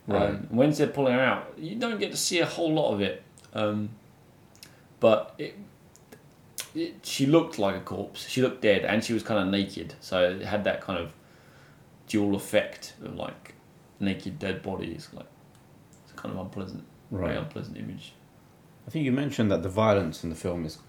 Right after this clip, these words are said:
Speaker 1: kind of, if not realistic, it's kind of high impact
Speaker 2: What?
Speaker 1: violence.
Speaker 2: For me, it was, yeah. You, you weren't the same though. Were you? How, what did you, you, what were your thoughts on it?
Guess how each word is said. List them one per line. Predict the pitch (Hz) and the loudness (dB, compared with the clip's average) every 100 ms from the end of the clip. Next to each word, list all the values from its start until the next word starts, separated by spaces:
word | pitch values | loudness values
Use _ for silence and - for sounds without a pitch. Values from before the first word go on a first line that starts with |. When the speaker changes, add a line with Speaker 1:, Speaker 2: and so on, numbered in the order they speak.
| - - | -20 -10
Speaker 1:
kind | 98 87 | -4 -4
of, | 78 76 - - - - - - - - - - - - - - | -4 -8 -18 -20 -20 -20 -20 -20 -20 -20 -20 -20 -20 -20 -20 -6
if | 120 - | -4 0
not | 135 - - - - - - - - | -2 -2 -10 -20 -20 -20 -20 -20 -6
realistic, | 104 101 107 107 - - - | 2 4 4 0 -4 -4 -6
it's | - | -8
kind | - 104 98 | -2 0 0
of | 95 - | -4 -10
high | - 104 98 | -2 0 2
impact | 98 92 85 - - - - - - - | 0 -2 -6 -6 -14 -20 -20 -20 -20 -10
Speaker 2:
What? | - 254 | 2 4
Speaker 1:
violence. | 175 80 76 69 - - - - - - | 4 0 -4 -8 -14 -20 -20 -20 -20 -18
Speaker 2:
For | - 190 | -4 2
me, | 202 247 202 | 4 6 6
it | 113 | 4
was, | 98 87 110 113 | 2 2 2 4
yeah. | 120 98 90 - - | 6 8 8 2 0
You, | 151 | 0
you | 180 143 190 | 2 2 2
weren't | 165 139 117 - | 4 4 2 -4
the | - | -10
same | - 151 113 | -4 0 2
though. | 95 107 | 4 2
Were | 101 | 2
you? | 104 | 0
How, | 120 | -4
what | 123 117 | -4 -4
did | 113 | -4
you, | 113 - - | -6 -8 -8
you, | 110 104 - - | -6 -6 -8 -14
what | - 117 | -10 -6
were | 110 | -6
your | 104 | -6
thoughts | - - - | -8 -12 -12
on | - | -12
it? | - | -12